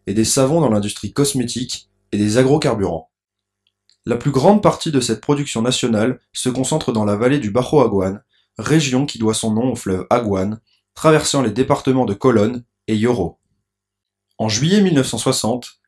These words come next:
Miguel Facuche Barjum, avec le soutien de la banque privée Corporación Nacional de Inversiones, fonde l'entreprise Dinan, qui investira vingt ans plus tard dans le secteur agricole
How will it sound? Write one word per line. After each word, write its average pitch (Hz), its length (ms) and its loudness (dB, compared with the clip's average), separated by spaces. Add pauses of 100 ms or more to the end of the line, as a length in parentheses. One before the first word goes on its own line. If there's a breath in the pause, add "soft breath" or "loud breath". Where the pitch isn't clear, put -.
Miguel 131 420 2
Facuche 143 480 -4
Barjum, 123 640 -2 (420)
avec 139 220 4
le 139 60 4
soutien 180 320 0
de 139 80 4
la 104 100 4
banque 147 220 2
privée 127 340 -2
Corporación 139 680 2
Nacional 123 560 0
de 98 80 -2
Inversiones, 113 600 -2 (580)
fonde 139 240 2
l'entreprise 143 500 0
Dinan, 143 400 2 (240 soft breath)
qui 131 100 -2
investira 135 540 0
vingt 147 280 2
ans 170 80 2
plus 147 180 -4
tard 139 200 2
dans 110 80 -4
le 95 80 -4
secteur - 380 -4
agricole 117 560 -4